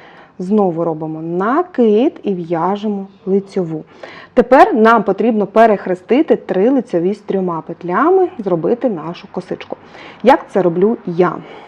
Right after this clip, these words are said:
Я заходжу, відраховую три, один, два, три і заходжу в наступні три петлі. Далі, я при-, це можна робити з додатковою спицею, але я роблю, мені так зручно.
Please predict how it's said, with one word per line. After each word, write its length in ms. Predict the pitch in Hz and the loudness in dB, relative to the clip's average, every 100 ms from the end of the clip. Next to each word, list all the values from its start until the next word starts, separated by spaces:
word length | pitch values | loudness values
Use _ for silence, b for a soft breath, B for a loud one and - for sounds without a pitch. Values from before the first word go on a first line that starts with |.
| B | B
Я 280 | 202 208 320 | 0 4 6
заходжу, 500 | 285 - - 175 165 - - - | 6 0 0 -2 -2 -8 -16 -6
відраховую 520 | 214 240 247 214 180 | 0 2 2 0 0
три, 300 | 185 185 185 - | -2 -2 -2 -2
один, 360 | 185 185 165 | -2 0 0
два, 220 | 160 160 - | -2 -8 -8
три 340 | - 196 277 B B B B | -4 -2 -2 B B B B
і 60 | 208 | 0
заходжу 440 | 190 - 311 339 | 0 2 2 2
в 40 | 226 | 0
наступні 680 | 196 196 - 202 - 254 | -2 -4 -2 -2 2 0
три 360 | 208 185 175 202 | 0 -2 0 -2
петлі. 580 | 202 185 - 180 185 156 B B B B B B B _ _ _ _ - | -2 -6 -4 -4 -2 -4 B B B B B B B _ _ _ _ -8
Далі, 540 | 202 190 185 175 220 320 B B B B B | -2 -2 -2 -2 -4 -4 B B B B B
я 240 | 190 254 | 4 4
при-, 180 | 339 277 - | 4 -2 -2
це 140 | - 269 | 4 6
можна 260 | 320 247 | 6 6
робити 280 | 202 185 220 | 2 2 0
з 40 | 214 | 0
додатковою 540 | 185 180 - 165 170 | 0 0 -2 -6 -6
спицею, 400 | - 320 - 311 | -2 -2 0 -2
але 260 | - 190 208 | 0 -2 0
я 180 | 220 185 | 2 2
роблю, 220 | 196 180 | 0 -2
мені 160 | 180 180 | -6 -8
так 180 | 180 175 | -8 -10
зручно. 380 | 180 165 - | -10 -12 -14